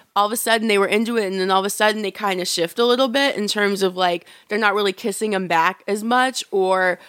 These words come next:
they're maybe backing away a little bit, and the male person notices that, stops, stops the flow of blood to the nether regions, and is like, "Oh, wait,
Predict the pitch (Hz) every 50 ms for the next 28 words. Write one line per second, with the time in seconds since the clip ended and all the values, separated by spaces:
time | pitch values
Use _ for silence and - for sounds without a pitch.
0 | - _ _ _ _ - 180 208 202 202 202 196 190 196 202 202 185 170 180 160
1 | 180 190 - 185 190 180 175 170 156 156 170 185 208 226 247 262 233 277 294 302
2 | 311 302 - _ _ - 190 196 196 208 190 202 202 196 190 185 190 196 - 214
3 | 190 190 - - 202 196 196 220 262 330 339 339 - - 226 208 190 - 180 165
4 | 156 143 156 233 240 - _ _ _ _ _ _ - - - - 247 233 208 233
5 | 254 240 - - - - - - - - 247 214 240 294 277 - - - - -
6 | 240 240 - - - 262 262 277 285 285 285 285 202 202 240 262 262 240 240 240
7 | 202 - - 208 208 208 214 233 240 262 269 220 247 240 208 196 196 196 185 196
8 | 180 180 180 190 175 - - 196 196 202 196 196 196 - 196 190 185 180 180 180
9 | - - - - - - - _ _ _ _ - - 339 359 359 320 285 277 330
10 | 330 311 254 - -